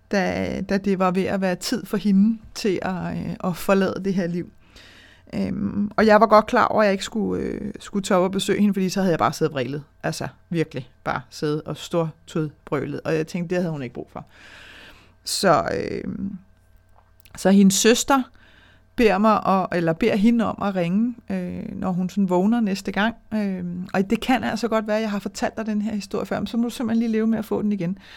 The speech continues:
Fordi den er vigtig i denne her forbindelse. Så da min, øh, faster Gurli ringer, der har vi en, en ret kort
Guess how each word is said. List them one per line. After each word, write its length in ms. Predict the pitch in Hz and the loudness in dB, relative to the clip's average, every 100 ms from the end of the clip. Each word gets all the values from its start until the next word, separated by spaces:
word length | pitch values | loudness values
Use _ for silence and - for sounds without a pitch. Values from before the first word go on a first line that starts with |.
| - - | -20 -4
Fordi 220 | 220 214 | 2 4
den 180 | 226 233 | 6 6
er 80 | 226 | 6
vigtig 460 | 220 277 - 277 | 4 2 0 -2
i 40 | 220 | 2
denne 240 | 226 247 | 4 4
her 120 | 226 | 2
forbindelse. 540 | 196 185 165 - 190 - - - - - - - - - - _ _ _ _ _ _ _ | -2 -8 -8 -8 -10 -12 -16 -20 -20 -20 -20 -20 -20 -20 -20 _ _ _ _ _ _ _
Så 340 | - - 233 233 | 0 8 10 10
da 180 | 233 | 8
min, 260 | 220 226 208 | 8 8 6
øh, 280 | 208 185 196 | 2 -2 -2
faster 320 | 233 208 247 | 0 0 0
Gurli 280 | 247 247 277 | 2 2 2
ringer, 280 | 226 214 240 | 0 0 0
der 100 | 254 | -2
har 380 | 214 240 - | -2 -2 -2
vi 240 | 233 247 233 - | -2 -4 -4 0
en, 460 | 220 190 180 175 - - - _ _ _ _ _ _ _ _ _ - | 2 2 0 -4 -10 -20 -20 _ _ _ _ _ _ _ _ _ -6
en 200 | 190 - | -4 -4
ret 200 | 240 - | -10 6
kort 640 | - 226 220 269 - | 10 10 8 -2 -10